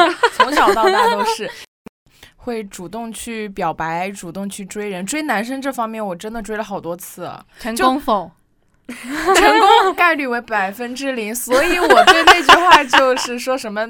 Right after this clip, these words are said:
Speaker 1: “女追男隔层纱”这句话，我是持有百分之百怀疑的态度。<laughs> 真的，我从小到大，我记得第一次跟男生表白应该很早吧，因为我是属于比较早熟的那种类型，
Speaker 2: 嗯。
Speaker 1: 应该是在小学。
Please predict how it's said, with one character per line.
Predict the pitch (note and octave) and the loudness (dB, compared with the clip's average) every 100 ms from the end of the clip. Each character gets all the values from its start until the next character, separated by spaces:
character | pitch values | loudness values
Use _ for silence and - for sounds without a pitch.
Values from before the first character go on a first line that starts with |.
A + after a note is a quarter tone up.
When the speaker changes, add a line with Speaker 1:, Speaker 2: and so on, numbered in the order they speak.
| A3 | -10
Speaker 1:
“女 | A3 G3+ | -12 -12
追 | F3+ B3+ C4 | -8 -8 -6
男 | B3 G#3 - | -6 -6 -8
隔 | G3 F#3+ | -8 -8
层 | G#3 A3 F#3+ | -8 -10 -8
纱” | D#4+ - B3 B3 - | -2 2 6 6 6
这 | - | 4
句 | C4 | 0
话， | A#3+ A3+ | 0 0
我 | G3+ F#3+ | 0 -2
是 | F3 A#3 G#3 | -4 -8 -12
持 | - G#3 | -10 -4
有 | A3 | -2
百 | A#3+ G3+ D4+ | 2 2 0
分 | A#3 B3+ | -2 -2
之 | - D4 | -2 -2
百 | - C#4 A3 | 2 2 2
怀 | A#3+ F#3+ | 0 -2
疑 | B3+ | 0
的 | B3+ - E4 F4+ | -2 0 2 2
态 | - C#4 | 2 2
度。 | - - A4 | 0 -6 -4
<laughs> | G#4+ A#4+ D5+ B4 B4 A4 A#4 A#4 F#4+ F4+ D4 E4 A#4 A#4+ | -2 -2 -6 -6 -6 -6 -6 -8 -4 -4 -2 -4 -4 -2
真 | G4 | -2
的， | G#4+ | -2
我 | D4+ | -2
从 | - D#4+ | -2 -4
小 | E4 | -4
到 | E4 | 0
大， | D#4+ B3+ | 0 0
我 | G#3+ A#3+ G3+ | -2 -4 -4
记 | - - F4 | -6 -10 -6
得 | C#4 C4+ | -6 -4
第 | D4+ | -6
一 | E4 | -8
次 | E4+ D#4+ | -8 -8
跟 | D4 | -6
男 | A#3 | -6
生 | C4 | -6
表 | C4+ F3 | -6 -6
白 | F#3 | -6
应 | A3 | -8
该 | C4 | -8
很 | A#3+ | -10
早 | G#3+ G#3 | -10 -10
吧， | E3+ E3 | -10 -12
因 | A3+ | -12
为 | B3 | -12
我 | |
是 | B3+ | -12
属 | - F3 | -14 -14
于 | |
比 | F#3+ F#3 | -12 -10
较 | G3 | -10
早 | G3 F3 | -10 -10
熟 | - F3 | -12 -14
的 | |
那 | A3 | -12
种 | F#3 E3+ | -12 -8
类 | F3+ | -4
型， | B3 | -4
Speaker 2:
嗯。 | |
Speaker 1:
应 | A#3 | -4
该 | A#3 | -6
是 | B3+ | -6
在 | G#3+ | -10
小 | G#3 G3 G3 | -8 -10 -10
学。 | - | -12